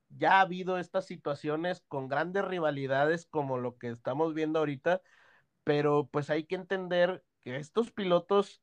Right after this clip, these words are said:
eh, ya lo, porque es que, Tinoco, el, el podcast pasado que decíamos, ¿no? De que es que yo sí lo chocaría <laughs> así para ganar, ¿no?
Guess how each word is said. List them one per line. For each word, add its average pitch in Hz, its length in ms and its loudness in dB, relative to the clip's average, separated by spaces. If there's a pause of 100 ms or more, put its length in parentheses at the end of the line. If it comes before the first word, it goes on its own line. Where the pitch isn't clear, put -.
(140)
eh, 123 400 -4 (100)
ya 139 140 8
lo, 180 240 4 (300)
porque 180 300 2
es 196 120 2
que, 247 260 2 (540)
Tinoco, 190 380 6 (200)
el, 165 420 -6
el 165 160 -6
podcast 185 340 -2
pasado 202 380 2
que 208 80 -4
decíamos, 170 600 -4
¿no? 147 180 -4
De 170 140 -6
que 135 340 -8
es 196 160 -10
que 240 180 -4
yo 226 160 2
sí 208 380 -6
lo 202 140 0
chocaría 165 560 0
<laughs> - 20 4
así - 260 -4
para 143 300 0
ganar, 170 500 0
¿no? 147 180 -4